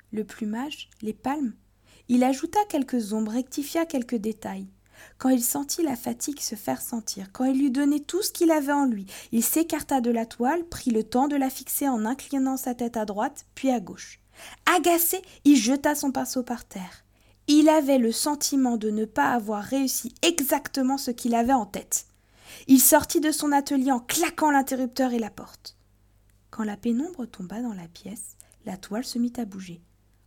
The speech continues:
En y regardant de plus près, on pouvait voir que les yeux de ce canard qui nous fixait cinq minutes auparavant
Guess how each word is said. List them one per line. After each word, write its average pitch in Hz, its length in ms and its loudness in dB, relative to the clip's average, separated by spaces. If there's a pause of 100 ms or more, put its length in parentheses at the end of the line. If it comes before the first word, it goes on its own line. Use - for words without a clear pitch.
(140)
En 214 160 0
y 202 100 -4
regardant 185 500 -6
de 349 100 -6
plus 269 240 -4
près, - 260 -8 (280)
on 285 120 4
pouvait 285 280 0
voir 349 260 -2
que 247 120 -2
les 214 280 -2
yeux 302 100 0
de 220 100 -6
ce 190 180 -10
canard 254 400 -4
qui - 140 -8
nous 202 100 -4
fixait - 400 -8
cinq 269 220 -2
minutes 277 340 2
auparavant 240 520 -2